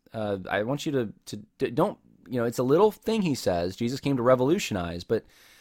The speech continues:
that, that's significant. That's the same language you heard with all the people that talked about the, uh, new left ideas that they wanted to incorporate in Christianity that I write about in Social Justice Goes to Church, like Richard Mouw and Jim Wallis and Ron Sider.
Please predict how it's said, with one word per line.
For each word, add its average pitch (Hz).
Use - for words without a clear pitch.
that, 170
that's -
significant. -
That's 156
the 220
same 190
language 170
you 123
heard 104
with 123
all 123
the 113
people 123
that 98
talked 120
about 98
the, 92
uh, -
new 120
left 117
ideas 90
that 92
they 101
wanted 98
to 95
incorporate 92
in 87
Christianity 98
that 82
I 87
write 95
about 90
in 90
Social 98
Justice 92
Goes 85
to 85
Church, 98
like 78
Richard 90
Mouw 95
and 82
Jim 90
Wallis 92
and 87
Ron 92
Sider. 95